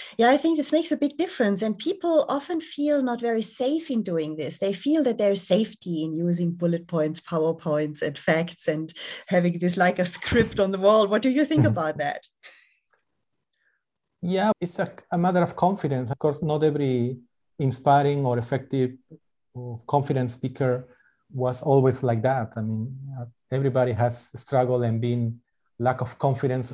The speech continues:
Speaker 2: How do I say? What should I say? What sh-,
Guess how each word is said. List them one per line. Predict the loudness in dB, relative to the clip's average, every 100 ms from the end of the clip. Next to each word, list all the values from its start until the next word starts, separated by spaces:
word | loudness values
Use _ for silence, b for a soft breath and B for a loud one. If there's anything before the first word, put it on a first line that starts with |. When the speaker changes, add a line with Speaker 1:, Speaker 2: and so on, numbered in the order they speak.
| -6
Speaker 2:
How | 2 4
do | 4 4
I | 2 0
say? | -4 -4 -4 -6 -14 _ _ _ _
What | 0 0
should | 2 0
I |
say? | 0 -2 -2
What | -2 -4
sh-, | -6